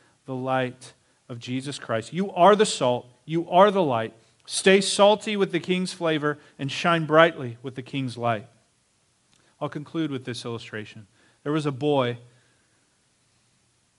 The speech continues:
in the early eighteen hundreds who lived with his grandfather in a lighthouse. Every night his grandfather would fill the lamp with oil and he would light the wick,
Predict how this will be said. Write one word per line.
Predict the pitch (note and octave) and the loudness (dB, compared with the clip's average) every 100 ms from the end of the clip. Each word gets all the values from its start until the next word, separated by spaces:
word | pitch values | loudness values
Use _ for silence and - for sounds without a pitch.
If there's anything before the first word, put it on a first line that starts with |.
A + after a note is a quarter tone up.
| _ _ _ - | _ _ _ -8
in | |
the | C#3 | -8
early | D3 D3 C#3+ | -4 -2 0
eighteen | C3 B2+ C3+ A2 | 0 -2 -8 -8
hundreds | B2+ A2 G2+ - - - _ _ _ _ _ _ _ - | -8 -8 -10 -12 -16 -16 _ _ _ _ _ _ _ -12
who | B2+ | -4
lived | C#3+ C3+ | -2 -2
with | B2+ A#2+ | -6 -8
his | A#2 | -8
grandfather | - B2+ B2 A#2+ A2 A2 | -4 -4 -4 -4 -4 -6
in | G#2+ | -6
a | |
lighthouse. | A2+ A2+ G#2+ G2+ - - _ _ _ _ _ _ _ _ _ _ _ _ D3+ | -6 -6 -10 -16 -14 -16 _ _ _ _ _ _ _ _ _ _ _ _ 0
Every | D#3+ E3+ | 2 4
night | D#3 D#3+ | 4 4
his | B2+ | 0
grandfather | D#3+ D#3+ - D3+ C#3+ | 0 0 2 0 2
would | C3+ - | -2 -8
fill | - - D#3+ E3 E3 E3+ D#3+ _ | -16 -2 2 2 2 -2 -10 _
the | C3+ C#3 C3+ | -12 -4 -2
lamp | C3+ D3+ D3+ C#3+ D3 | -2 -2 -2 -2 -6
with | D3 - E3 | -8 -8 -6
oil | C3+ B2 A#2 A#2+ B2 | 0 0 0 -2 -6
and | A#2+ | -10
he | B2+ | -10
would | B2 | -8
light | B2+ D#3+ F3 | 0 0 0
the | E3 | -4
wick, | C#3 A2 A2+ - _ | -4 -4 -8 -14 _